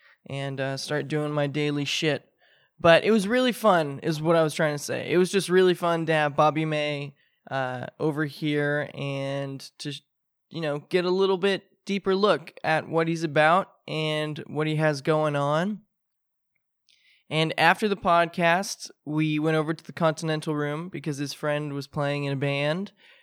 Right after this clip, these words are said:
that was playing that night, and that was super fun. Uh, I got to see some old faces,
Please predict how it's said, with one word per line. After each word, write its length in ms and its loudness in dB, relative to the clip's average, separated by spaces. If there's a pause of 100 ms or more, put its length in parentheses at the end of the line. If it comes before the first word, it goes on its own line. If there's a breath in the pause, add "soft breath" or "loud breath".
that 120 2
was 120 0
playing 280 0
that 160 2
night, 360 4 (480)
and 160 -2
that 140 4
was 120 -2
super 300 -4
fun. 540 2
Uh, 320 2
I 40 -2
got 200 -2
to 40 -16
see 220 -6
some 260 -6
old 340 0
faces, 840 -4